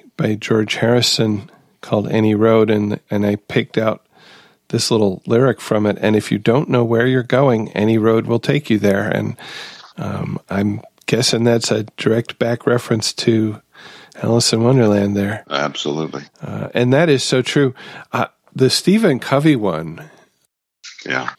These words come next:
Speaker 1: "Until we can admit that who we are is the result of our choices," is that how that went?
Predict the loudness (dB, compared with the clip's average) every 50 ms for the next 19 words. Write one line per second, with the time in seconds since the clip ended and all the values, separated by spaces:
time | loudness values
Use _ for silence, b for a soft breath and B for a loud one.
0 | B B B B B B B B B B B _ -6 -6 -6 -4 0 2 2 4
1 | 4 2 2 2 0 0 0 -2 0 2 2 2 2 2 0 -2 -2 -2 -2 -2
2 | _ -18 -20 _ _ _ _ _ _ _ _ _ _ -20 -20 -12 -4 -2 0 0
3 | 2 2 2 2 2 2 2 2 2 2 2 2 0 0 -2 -2 0 0 0 0
4 | 2 2 2 2 2 2 0 0 0 0 0 0 0 0 0 -2 -2 -2 -2 -2
5 | -2 -2 -2 -2 0 0 0 0 0 0 2 2 0 0 -2